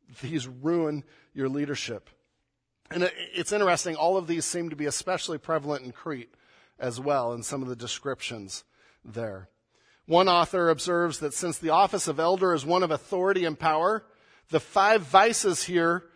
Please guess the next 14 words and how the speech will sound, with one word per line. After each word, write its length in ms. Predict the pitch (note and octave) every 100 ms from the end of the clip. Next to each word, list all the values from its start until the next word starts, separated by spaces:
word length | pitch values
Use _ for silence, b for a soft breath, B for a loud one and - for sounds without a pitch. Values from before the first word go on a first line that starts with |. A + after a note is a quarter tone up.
| b b -
are 160 | E3
those 400 | C#3+ F#3 G#3 F#3
in 160 | G3+ F3+
which 340 | F3+ - - - -
a 80 |
person 460 | D#3 - G#3+ - F#3+
in, 160 | F3+ C#3+ G#3+
uh, 60 |
in 260 | E3+ E3+ E3+
authority 460 | E3 G3+ G3+ F#3 D#3+
are, 260 | D#3 D3+
are 100 | D#3+
particularly 580 | C#3 D3+ F3+ F#3 D3+ C#3+
tempted. 500 | - E3 - F2+ -